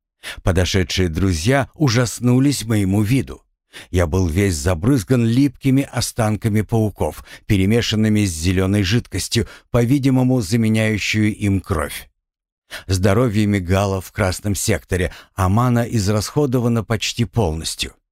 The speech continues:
На мне висели дебафы отравления как зельем здоровья, так и маны. Плюс ещё куча более мелких. Друзья без слов отправили меня отдыхать, а сами занялись очисткой территории замка и сбором лута.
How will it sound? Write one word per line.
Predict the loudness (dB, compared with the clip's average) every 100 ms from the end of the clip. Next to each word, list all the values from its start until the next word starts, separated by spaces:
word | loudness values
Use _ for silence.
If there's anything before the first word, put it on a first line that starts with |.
| _ -18 -6
На | 0 2
мне | 2
висели | 0 0 0 0
дебафы | 0 -2 0 -2 0 -2
отравления | -2 -4 -2 0 0 0 0 -4 _
как | -4 -2 -2
зельем | 0 0 0 0 -2
здоровья, | -2 -2 0 0 2 0 0 -4
так | -4 -2
и |
маны. | -2 -2 -4 -12 _ _ _ _ _ -18 -16 -2
Плюс | 2 2 2
ещё | 0 2 0 0
куча | -2 0 0
более | 0 2 2 0
мелких. | 0 -2 -4 -12 -18 -20 _ _ _ -18 -12 -2
Друзья | 2 2 2 0 0
без | 0 -2
слов | -2 0 2
отправили | 0 -2 -2 0 2 2
меня | 2 2 0
отдыхать, | -2 -4 0 0 -2 -8 _
а | -4
сами | 0 2 2 0
занялись | 0 0 2 2 0
очисткой | -2 -4 -2 -2 -2 -2 -2
территории | 0 0 0 0 0 0
замка | 0 -2 -2 -2 -2 -4 _ _ -2
и | 0
сбором | 0 2 2 4 2
лута. | 2 -2 -4 -14